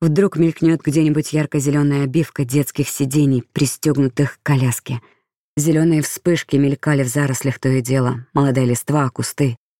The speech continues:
Взгляд Харпер цеплялся за них, и каждый раз она думала: «Вот оно». И каждый раз секундой позже понимала: «Нет, показалось».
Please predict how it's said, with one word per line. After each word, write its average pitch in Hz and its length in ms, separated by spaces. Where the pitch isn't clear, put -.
Взгляд 151 320
Харпер 165 440
цеплялся 143 600
за 127 160
них, 131 240
и 151 80
каждый 147 420
раз 143 220
она 139 160
думала: 120 320
«Вот 127 240
оно». 117 220
И 165 120
каждый 143 400
раз 147 240
секундой 143 560
позже 156 420
понимала: 151 540
«Нет, 123 400
показалось». 120 560